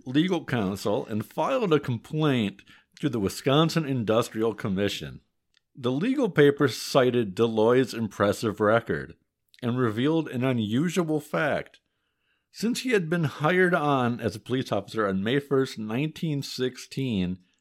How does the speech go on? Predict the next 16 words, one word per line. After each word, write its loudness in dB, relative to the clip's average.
he -6
almost 2
never 2
took -4
a 0
day 2
off. -4
Not 0
even -2
Saturdays 2
or -2
Sundays. 0
He -4
worked 4
all 6
weekends. 0